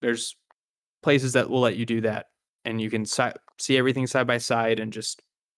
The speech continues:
see what, what's the difference between these. Why might that be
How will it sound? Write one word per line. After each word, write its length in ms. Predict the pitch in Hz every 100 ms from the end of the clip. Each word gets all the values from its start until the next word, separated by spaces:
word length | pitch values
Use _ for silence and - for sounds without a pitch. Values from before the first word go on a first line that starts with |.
| _ _ _ _ _ _ _ _ _ _ _ _ _ _ _ -
see 180 | 156 117
what, 240 | 107 - 76 -
what's 260 | - 127 -
the 60 |
difference 380 | 143 135 131 -
between 240 | - 139 127
these. 300 | 127 127 123
Why 220 | 123 131
might 300 | 127 127 -
that 260 | 123 -
be 380 | 127 120 120 117